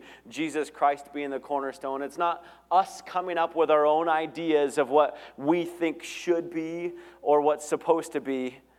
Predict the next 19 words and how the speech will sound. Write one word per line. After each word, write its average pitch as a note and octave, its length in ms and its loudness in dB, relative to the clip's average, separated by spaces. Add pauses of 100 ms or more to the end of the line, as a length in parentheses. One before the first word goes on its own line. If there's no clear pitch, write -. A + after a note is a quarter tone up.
(200)
but C3+ 100 -12
no, E3 280 2
going, C3+ 460 0 (220)
we D#3 180 0
need F3 540 -4
to D#3+ 100 -6
crave A2+ 960 -4 (240)
and C3+ 200 -4
desire A#2 1080 0 (600)
the - 100 -8
pure D3 200 -4
spiritual B2 500 -6
milk. G2+ 340 -16 (3500)
Do C#3+ 80 -14
we C3 140 -4
crave C#3 560 -4
it? - 320 -10 (1600)
This D#3 200 -6
is, E3 180 -6